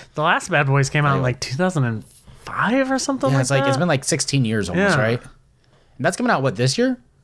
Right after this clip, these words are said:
Speaker 2: Next year? I, I thought there was a release date on
Speaker 1: Oh,
Speaker 2: it.
Speaker 1: gee, I don't remember now.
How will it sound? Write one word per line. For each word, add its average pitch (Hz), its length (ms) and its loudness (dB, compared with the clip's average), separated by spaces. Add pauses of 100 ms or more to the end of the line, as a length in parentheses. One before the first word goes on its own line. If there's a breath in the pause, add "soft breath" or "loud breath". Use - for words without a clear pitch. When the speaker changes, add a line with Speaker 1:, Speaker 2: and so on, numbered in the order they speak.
Speaker 2:
Next 147 160 0
year? 208 220 0 (1040)
I, 131 220 0
I 123 40 2
thought 120 320 -2
there 147 60 0
was 120 100 0
a 101 60 -4
release 104 280 -2
date - 180 -6
on 160 100 0
Speaker 1:
Oh, 175 40 2
Speaker 2:
it. 165 60 0
Speaker 1:
gee, 160 180 2
I 147 80 2
don't 147 140 2
remember 139 320 2
now. 123 240 -2